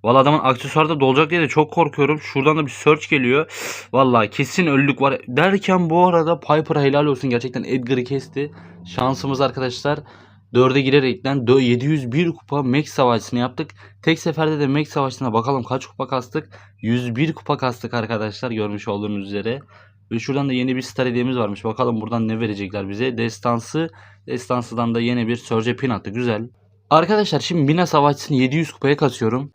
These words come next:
Evet arkadaşlar şu anda Mina Savaşçısı'nı beş yüz doksan iki kupaya kadar getirdim ve toplam kupamızda otuz dört bin beş yüz olmak üzereyiz. Arkadaşlar bu Mina Savaşçısı'nı hala bu arada çözemedim yani. Bunu oynayanlara harbi diyorum helal olsun.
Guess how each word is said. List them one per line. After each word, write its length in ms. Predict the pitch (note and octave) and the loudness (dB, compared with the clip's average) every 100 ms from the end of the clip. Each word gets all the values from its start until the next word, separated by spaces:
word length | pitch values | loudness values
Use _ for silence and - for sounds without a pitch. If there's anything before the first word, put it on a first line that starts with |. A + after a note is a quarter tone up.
| _ G3 | _ 8
Evet 260 | G#3+ G#3+ | 8 10
arkadaşlar 480 | G#3 F#3+ F#3+ F#3 G3+ | 6 8 6 6 4
şu 180 | - G3 | 6 6
anda 160 | F#3+ | 8
Mina 220 | F#3 F#3+ F#3+ | 8 8 6
Savaşçısı'nı 560 | F#3 E3+ D3+ E3 D#3 | 6 6 4 4 8
beş 220 | D#3+ E3+ | 8 8
yüz 100 | E3+ | 6
doksan 280 | D#3 D3+ F3 | 6 6 4
iki 240 | E3 - G3+ | 4 2 0
kupaya 300 | - F#3+ F3+ | 4 4 6
kadar 180 | F3 | 6
getirdim 420 | E3 E3+ F#3+ F#3+ F#3+ | 6 4 4 4 4
ve 60 | |
toplam 400 | F#3 E3+ F#3 F#3+ | 4 4 6 4
kupamızda 440 | - F#3+ F3 E3+ E3+ | 2 0 2 4 4
otuz 240 | D#3 D#3 | 2 4
dört 180 | F#3 E3+ | 2 4
bin 160 | E3+ | 6
beş 180 | D#3 F3+ | 8 8
yüz 100 | F3+ | 6
olmak 280 | D#3 E3+ F#3 | 6 6 4
üzereyiz. 480 | F#3 D#3 E3+ F#3 _ | 4 6 4 0 _
Arkadaşlar 640 | B2 B2 C#3+ C#3+ C3 C3 B2+ | 2 2 4 0 0 -2 2
bu 80 | |
Mina 260 | C3 B2 C3+ | 4 4 2
Savaşçısı'nı 580 | C3 B2+ B2 A#2+ - B2+ | 2 4 4 0 -2 2
hala 440 | B2 C3+ C3+ A#2+ | 4 4 4 4
bu 100 | A2+ | 6
arada 180 | A2+ G#2 | 4 2
çözemedim 600 | - A#2 G#2+ A#2+ G#2+ G2+ | 2 2 4 4 2 2
yani. 320 | G2 F#2+ F2+ | 0 -2 -4
Bunu 220 | G#2+ A#2 A#2 | 0 2 4
oynayanlara 520 | A#2+ A#2+ A#2+ A#2 A2+ | 4 4 4 2 2
harbi 360 | A#2 B2+ C3 | 2 2 4
diyorum 280 | B2 B2 A#2+ | 4 4 2
helal 260 | A2 A#2+ A#2+ | 4 4 4
olsun. 500 | A2+ G2+ G#2+ G#2 | 0 -4 -8 -8